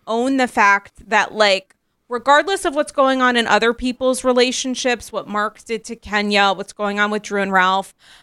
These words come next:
I'm gonna try to stick this out with this man who stood me up on camera and then gaslit me and pretended he didn't do anything wrong. I mean, like, who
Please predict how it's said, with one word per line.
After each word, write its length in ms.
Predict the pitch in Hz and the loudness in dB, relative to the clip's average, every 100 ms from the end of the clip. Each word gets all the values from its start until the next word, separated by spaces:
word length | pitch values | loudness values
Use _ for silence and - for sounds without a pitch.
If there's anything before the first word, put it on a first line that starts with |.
| _ _ | _ _
I'm 200 | 226 226 | -4 -4
gonna 320 | 208 247 240 240 | 0 0 2 0
try 300 | - 240 220 | 2 2 2
to 80 | |
stick 380 | 220 - 226 214 | -2 -6 -6 -6
this 200 | 208 208 | -6 0
out 360 | 190 185 170 - | 2 2 2 -4
with 160 | 226 | -4
this 240 | 247 247 254 | 0 0 0
man 300 | 254 262 262 | 2 2 2
who 140 | 269 | -2
stood 360 | 254 - 277 254 | -6 -4 -4 -2
me 160 | 277 - | -2 0
up 240 | 233 247 - | 0 0 -6
on 180 | 220 | -8
camera 840 | 220 - 247 269 233 196 180 180 196 _ _ _ _ _ _ | -8 -8 -4 -2 0 2 2 2 -6 _ _ _ _ _ _
and 220 | 226 226 | -6 0
then 180 | 220 220 | 0 0
gaslit 640 | 202 214 247 277 233 220 | 2 2 2 0 0 0
me 200 | 214 208 | -2 -4
and 180 | 190 214 | -4 -8
pretended 560 | - 226 247 226 233 233 | -8 -8 -4 -4 -2 -4
he 140 | 208 | -6
didn't 300 | 196 220 226 | -4 -4 -4
do 160 | 226 233 | -6 -6
anything 540 | 208 208 214 - 202 | -4 -6 -6 -8 -6
wrong. 440 | 202 208 254 214 - | 2 6 6 4 2
I 80 | - | -4
mean, 180 | 233 262 | -2 2
like, 240 | 247 240 _ _ _ _ _ | 0 -2 _ _ _ _ _
who 340 | - 320 370 | -2 2 2